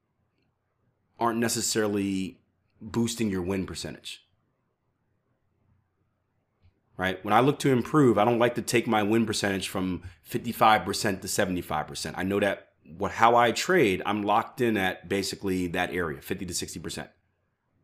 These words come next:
How I like to improve is this. Managing my trade. Minimizing risk, maximizing reward. You can improve that way.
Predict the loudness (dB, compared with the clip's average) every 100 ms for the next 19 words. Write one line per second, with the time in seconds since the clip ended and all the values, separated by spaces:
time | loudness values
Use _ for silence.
0 | _ _ _ _ _ _ _ _ _ _
1 | _ _ _ _ _ _ _ _ _ _
2 | _ 0 4 6 6 4 0 -4 -6 -2
3 | -2 0 -2 0 -2 -2 -14 _ _ _
4 | _ _ _ _ _ _ _ _ _ _
5 | _ _ _ _ _ _ _ -2 2 2
6 | 2 -2 -6 -6 -10 -12 -14 _ _ _
7 | _ _ _ _ _ _ _ _ _ _
8 | _ _ _ _ _ _ _ -8 -2 4
9 | 4 4 4 2 2 0 -2 -2 -2 0
10 | 0 0 0 0 0 0 -4 _ -14 -4
11 | -2 -2 0 0 0 0 0 -4 -16